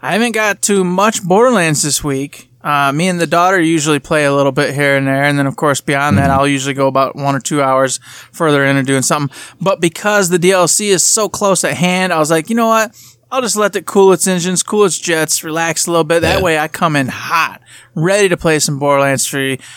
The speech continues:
Speaker 1: ready to get in there and rock it out. So I was like, "Yeah, no big deal. I'll let it cool and we'll play it soon." In real life, what'd I do? I don't know. Pretty much nothing. F-, saw Frozen two with the kids. You know, nothing special there.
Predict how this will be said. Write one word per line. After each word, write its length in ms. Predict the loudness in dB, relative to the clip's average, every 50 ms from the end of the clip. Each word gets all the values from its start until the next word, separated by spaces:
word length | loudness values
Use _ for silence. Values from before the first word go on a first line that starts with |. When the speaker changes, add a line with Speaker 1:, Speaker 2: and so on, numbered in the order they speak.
| -20 -16 -8
Speaker 1:
ready 300 | -4 0 0 2 2 2
to 60 | 0 0
get 200 | 0 0 0 0
in 100 | 0 0
there 160 | 0 0 0
and 140 | 0 0 0
rock 260 | 0 -2 -2 -4 -4
it 60 | -2
out. 340 | 0 0 0 0 0 -2 -6 -18 -20 -20 -20 _
So 160 | -4 -2 -2
I 20 |
was 80 | 0 0
like, 120 | 0 0 0
"Yeah, 280 | 0 0 0 0 -2 -4 -6 -4
no 160 | -2 -2 0
big 240 | 2 0 0 -2 -2
deal. 180 | -6 -6 -4
I'll 180 | -2 -2 0 0
let 160 | 2 0 0
it 100 | -2 -4
cool 420 | -4 -2 0 0 2 2 0 -2
and 100 | -2 -4
we'll 120 | -4 -6 -4
play 240 | -2 -2 0 0 0
it 80 | -2
soon." 420 | -2 0 0 2 2 2 0 -2 -4 -8 _ _ _ _ _ _ _ _ _ _ -12
In 300 | -8 -6 -4 -4 -4 -2 0
real 200 | 2 2 4 4
life, 360 | 4 2 2 2 0 -2 -2
what'd 220 | -2 0 0 0
I 40 | 0
do? 300 | 0 0 -2 -2 -2 -2
I 140 | -2 -2 -2
don't 160 | -2 -2 -2
know. 260 | -4 -6 -6 -8 -8 -10 _ _ _ _ _ _
Pretty 240 | -2 0 0 0 0
much 380 | 0 -2 -2 -2 -4 -4 -4
nothing. 400 | -2 0 0 0 0 0 -2 -4 -4
F-, 60 | -4 -6 -8 -4
saw 200 | -2 0 0 0
Frozen 420 | 0 0 0 2 2 2 0 -2
two 200 | 0 0 2 2 2
with 120 | 2 0
the 60 | -2 -6
kids. 640 | -4 -2 0 2 4 4 4 2 0 -2 -4 -6 -8 -8 -10 -18 -20 -20 -20 -20 _ _
You 160 | -10 -6 -4
know, 260 | -2 0 0 0 0 0
nothing 300 | 0 0 -2 -2 -2 -4
special 500 | -6 -4 0 0 0 0 0 -2 0 2
there. 380 | 2 4 4 4 4 4 2